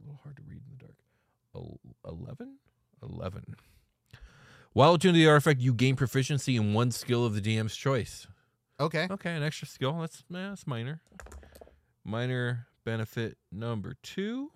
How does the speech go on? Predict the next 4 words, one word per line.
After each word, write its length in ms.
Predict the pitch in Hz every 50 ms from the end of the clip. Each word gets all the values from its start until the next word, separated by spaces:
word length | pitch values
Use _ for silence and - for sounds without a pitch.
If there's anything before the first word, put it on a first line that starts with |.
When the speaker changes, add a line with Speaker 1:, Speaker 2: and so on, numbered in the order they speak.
| - _ _ _ _ _ _ _ _ _ -
Speaker 1:
We 140 | 120 123 139
rolled 500 | 151 143 127 113 113 113 120 131 135 - -
a 80 | 113 117
forty-two. 800 | - - - 147 156 160 135 107 139 - - 92 92 95 -